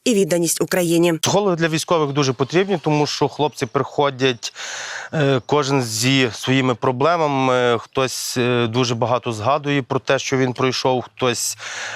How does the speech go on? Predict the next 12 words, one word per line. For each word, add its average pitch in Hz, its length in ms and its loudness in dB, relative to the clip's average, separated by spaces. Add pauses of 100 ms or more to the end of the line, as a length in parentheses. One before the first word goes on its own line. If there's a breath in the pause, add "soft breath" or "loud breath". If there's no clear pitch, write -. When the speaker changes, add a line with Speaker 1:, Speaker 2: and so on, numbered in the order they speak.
Speaker 2:
е, 123 720 2 (640)
хоче 160 320 0
це 147 160 0
забути, 127 720 0
і 131 340 2
тому 143 260 2
ця 143 120 0
допомога 131 420 -2
дуже 123 180 0
потрібна, 92 420 -4
бо 120 640 2
хлопці, 135 840 0